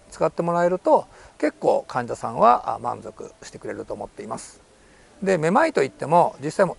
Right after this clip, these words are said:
う意識がなくなって倒れるようなめまいね。これはもう、えっと、耳鼻咽喉科の出番なので、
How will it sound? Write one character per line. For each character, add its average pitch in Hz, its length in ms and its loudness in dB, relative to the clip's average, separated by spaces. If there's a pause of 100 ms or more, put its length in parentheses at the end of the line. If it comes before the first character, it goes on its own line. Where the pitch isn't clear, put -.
う 220 40 -4
意 277 60 -2
識 - 240 -6
が 175 120 4
な 131 140 -2
く 160 100 -8
な 160 100 0
っ - 40 -2
て 160 100 -4
倒 151 240 4
れ 233 80 6
る 190 80 0
よ 127 80 0
う - 20 -4
な 95 80 -8
め 104 120 -12
ま 135 140 -2
い 95 80 -8
ね。 170 180 -12 (220)
こ 226 120 -2
れ 302 80 2
は 339 100 2
も 311 260 0 (320)
う、 - 40 -10
え - 20 -8
っ 117 40 -12
と、 117 120 -6
耳 123 140 -6
鼻 123 140 -6
咽 123 40 -6
喉 120 220 -2
科 147 140 -2
の 247 300 2
出 120 120 -2
番 110 200 -2
な 98 80 -14
の 101 120 -14
で、 196 200 2